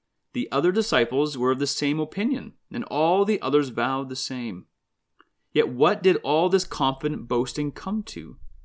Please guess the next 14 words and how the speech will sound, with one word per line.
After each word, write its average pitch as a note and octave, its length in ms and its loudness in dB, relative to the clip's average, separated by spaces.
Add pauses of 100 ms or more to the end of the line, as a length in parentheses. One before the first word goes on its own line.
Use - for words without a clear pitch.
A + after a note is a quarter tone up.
(340)
Twelve E3+ 540 2
hours D#3 420 4
did B2 140 -4
not C#3+ 240 0
pass E3+ 400 -2
before B2 380 -4
all C3+ 280 2
the G3 80 2
disciples C#3+ 500 0
forsook - 640 -2
our C#3+ 200 -4
Lord C3+ 400 2
and G2+ 120 -10
fled. C3 520 -10